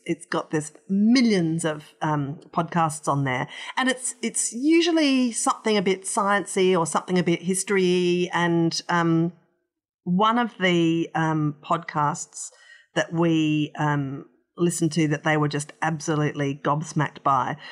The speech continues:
was called The Infantorium, and it's about how, um, in the early parts of the twentieth century in America,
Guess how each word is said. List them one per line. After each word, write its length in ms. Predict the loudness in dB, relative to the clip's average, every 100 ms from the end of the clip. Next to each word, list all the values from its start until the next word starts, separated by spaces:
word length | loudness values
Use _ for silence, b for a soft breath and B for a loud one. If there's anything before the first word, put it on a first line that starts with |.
| B
was 120 | -4 -2
called 440 | 0 0 0 0
The 120 | 4
Infantorium, 960 | 4 4 0 0 0 2 0 -4 -10 -14 B B B
and 120 | -4
it's 120 | -2 0
about 440 | 2 4 2 0 _
how, 600 | -4 2 4 4 2 0 0
um, 440 | 0 2 2 0 -6 _ _
in 260 | 2 4 4
the 340 | 4 2 0 _ 0
early 300 | 2 2 0
parts 500 | 2 2 2 -2 -6
of 100 | -4
the 80 | -6
twentieth 460 | -2 0 2 0
century 720 | -2 0 0 0 0 -2 -4 -8 B B B B
in 100 | 2
America, 840 | 4 4 4 2 2 0 0 -2